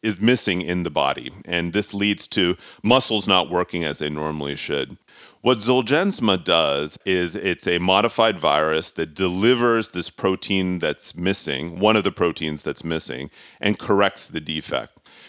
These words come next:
We've seen extraordinary results. We know that if Zolgensma is given early enough in a child's life, the child can live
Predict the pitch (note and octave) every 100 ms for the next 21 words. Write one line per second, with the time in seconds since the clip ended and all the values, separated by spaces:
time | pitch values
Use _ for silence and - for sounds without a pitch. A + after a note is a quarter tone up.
0 | - B2 B2+ C#3+ B2+ - - A#2 G#2 G2
1 | E2+ D#2+ D#2 D2 D2+ C2 C2 - - F#2+
2 | G2+ A2 A#2 A#2+ G#2+ G2 - F#2+ D#2+ -
3 | G#2 F#2+ G2 G2+ G2+ G2+ E2 F#2+ F2+ F2
4 | E2 A2+ C3 C#3+ B2+ G2 F#2+ F#2 - F#2+
5 | F2 - F#2 F2 E2+ F#2 - F2+ - G#2+
6 | A#2+ - - F#2 F2+ - F#2 G#2 A#2+ -